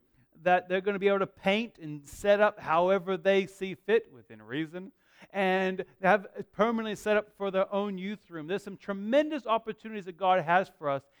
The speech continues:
and I believe is a real key, is that God didn't bless us to remain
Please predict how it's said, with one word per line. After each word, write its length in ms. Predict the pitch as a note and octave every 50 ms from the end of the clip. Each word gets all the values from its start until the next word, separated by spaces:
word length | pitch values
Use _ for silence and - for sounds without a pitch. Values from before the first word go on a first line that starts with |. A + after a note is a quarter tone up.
| _ _ -
and 100 | E3+ E3+
I 140 | E3+ G3+ A#3
believe 320 | G#3 B3 A#3+ A#3+ A#3 F#3
is 60 | F3+
a 80 | F#3 F#3
real 220 | F3 F#3 G3+ G3
key, 420 | F#3+ _ - - F3 D3 B2+ - - _ _ _ _ _ _ _ _ _ _ _ _ _ _ _ _ _ _ _ _ _ _ _ _
is 120 | F#3+ F3+
that 200 | - A3+ B3 -
God 340 | - F#3 G#3+ B3 C#4 C#4+ G#3+
didn't 360 | B3 B3+ A#3 A3+ G#3+ F3+ E3
bless 460 | C#3+ F3 F3 F#3 G3+ G#3 - - - F3+
us 280 | D#3 C3+ C3+ C#3 - - _ _ _ _ _
to 160 | F#3+ F#3 F3
remain 840 | F3 F3 F3 E3+ F3 F3 F3 F#3 G3 G3 F#3+ F3+ E3+ D#3 D#3 D#3+